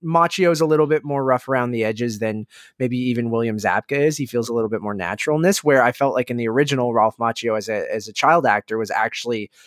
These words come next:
uh, quite natural sounding. And now, uh, obviously these guys haven't really acted all that much, um, since The Karate Kid. They've popped up here and there in certain things, but, like, the show is scattered with some, you know, appearances from people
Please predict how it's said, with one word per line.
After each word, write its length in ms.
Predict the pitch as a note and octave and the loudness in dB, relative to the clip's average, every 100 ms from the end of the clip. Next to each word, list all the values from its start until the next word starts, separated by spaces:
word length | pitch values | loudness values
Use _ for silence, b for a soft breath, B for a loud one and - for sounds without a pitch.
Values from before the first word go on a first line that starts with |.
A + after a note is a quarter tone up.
| b b - | b b -2
uh, 180 | F#2+ - | -2 -2
quite 340 | - E3 D3+ - - | 0 2 2 -2 -12
natural 680 | G#2+ G#2 A#2+ - G3 A3 A3 | -6 -2 0 0 2 2 2
sounding. 680 | - F#3 G#3+ A3 B3 C4+ B3+ | 0 0 2 0 -2 -2 -4
And 160 | D#3+ C#3 | -2 0
now, 360 | C3 C3+ C3+ C3+ | 2 2 2 0
uh, 260 | B2+ B2 - | 0 0 2
obviously 400 | F#3 G3 - G3 | 2 2 0 0
these 180 | F3 C#3+ | 0 2
guys 280 | D#3 D3+ | 2 2
haven't 280 | - C#3+ D3 | 2 0 0
really 220 | C#3 C3+ - | -2 -4 2
acted 460 | A2+ C3 - B2+ A#2+ - | 2 2 -2 -4 -4 0
all 200 | G#2+ C3+ | 2 4
that 240 | D3 C3+ | 2 2
much, 420 | D3 D#3 - - B B B B | 0 -2 -2 -10 B B B B
um, 340 | D3 C#3+ C#3+ | 0 2 0
since 360 | C#3 - D3 D3+ | -4 -2 -2 0
The 100 | E3 | -4
Karate 360 | - D#3 D#3+ D#3 | 2 2 2 2
Kid. 220 | F#3+ F3 | 0 2
They've 180 | E3 D3+ | 0 2
popped 260 | D3 C#3+ C3 | 0 2 0
up 140 | A2 | -2
here 220 | - A2 | -4 -4
and 140 | A2 G2 | -4 -6
there 200 | F#2+ G2+ | -6 -6
in 60 | |
certain 300 | G#2 G2 E2 | -6 -10 -10
things, 360 | G#2+ F#2+ A2+ C3+ | -10 -8 -6 -6
but, 160 | C#3+ C#3 | -2 0
like, 200 | D3 B B B | 0 B B B
the 80 | G#3+ | 0
show 220 | - B3 | 4 4
is 80 | A#3+ | 4
scattered 400 | - F3+ E3 F3 | 2 4 4 4
with 140 | E3 D3+ | 2 2
some, 280 | E3 D3 D3 | 0 -2 -2
you 80 | D#3 | 0
know, 120 | C#3 | 0
appearances 600 | C3 - D3+ D3 E3 D3 | 0 0 0 0 -2 -4
from 160 | D3+ C3+ | -4 -6
people 480 | D#3 - D3+ C#3+ | -10 -2 0 0